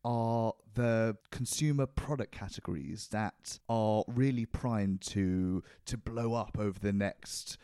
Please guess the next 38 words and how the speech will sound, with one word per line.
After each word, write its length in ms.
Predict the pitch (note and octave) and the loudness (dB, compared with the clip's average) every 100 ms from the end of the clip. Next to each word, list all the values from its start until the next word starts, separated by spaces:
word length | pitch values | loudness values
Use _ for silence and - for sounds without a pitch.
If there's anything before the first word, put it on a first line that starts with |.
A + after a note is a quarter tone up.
| - | -12
six 440 | - - C#3+ - | -4 2 2 0
to, 380 | - B2 A2 G#2+ | -2 4 6 6
to 180 | - C3 | 6 4
eighteen 440 | A#2+ - A#2 A2 | 4 0 0 2
months, 500 | A2+ G#2 - - - - - | 2 0 -6 -12 -12 -12 -12
uh, 200 | D#2+ C#2+ | -10 -8
especially 420 | F#2+ - C#3+ B2+ | -6 -6 -4 0
as 200 | A2+ G#2+ | 2 2
the, 320 | - G#2 G2 F#2+ A#2+ | 0 0 0 -2 2
the 160 | B2 | 6
world 320 | A#2+ A#2 A#2 | 8 8 4
comes, 580 | - B2 G#2+ G#2 G#2 G2 - _ | 0 -2 0 0 0 -4 -12 _
you 100 | - | -4
know, 80 | C#3+ | -2
back 300 | F#2+ B2 A#2 | 0 0 2
online, 500 | B2 G#2+ A2 A2+ F#2 | 0 2 0 0 -2
everything 340 | F#2 G#2+ G2+ G#2+ | -2 -2 -2 -2
goes 280 | G2+ F#2+ | 0 -2
face-to-face 580 | - A2+ G#2 G#2 A2 G#2+ | -2 -4 -4 -4 -2 0
and, 160 | G#2 G#2 | -2 -2
and 160 | A2 | 2
analog 380 | A2+ A#2+ G2 G2 | 2 2 0 -2
again? 380 | G2+ F#2 C2+ C#2+ - - - - | -6 -6 -6 -8 -12 -20 -12 -2
And 260 | D#3+ D#3 - | 0 0 -2
perhaps 380 | D#3+ G#3 - - | -2 -2 -4 -6
as 160 | F3+ - | -4 -2
an 60 | |
extension 460 | E3+ - F#3 - - | -4 0 -2 0 -2
of 120 | E2+ | -2
that, 240 | - C#2+ - - - - | -2 -6 -8 -16 -20 -8
are 200 | E3+ G3+ A#3 | -2 -2 2
there 240 | G#3 G#3 - | 2 2 2
any 260 | D3+ D3+ D3+ | 0 0 0
product 460 | - - D3 - | -2 -4 -4 -4
categories 560 | - - D#3 - G2+ D2+ | -6 -6 -8 -6 -6 -4
that 160 | A#2 G#2+ | 0 2
you're 160 | G#2+ | 2
seeing 580 | - - A2+ G#2 G2+ G#2 | 2 2 6 6 4 0